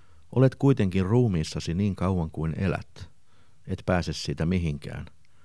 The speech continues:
Voit vain ehkä yrittää unohtaa sen. Mutta missä muualla voisit olla hengissä kuin ruumiissasi? Missä muualla voisit hengittää,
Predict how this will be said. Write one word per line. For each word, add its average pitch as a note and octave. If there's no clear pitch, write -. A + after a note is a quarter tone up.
Voit G2+
vain F#2
ehkä F2
yrittää F2
unohtaa F2
sen. -
Mutta G#2+
missä C3+
muualla A2
voisit F2+
olla D#2
hengissä F2
kuin F#2+
ruumiissasi? -
Missä G#2
muualla G2
voisit F2
hengittää, D#2+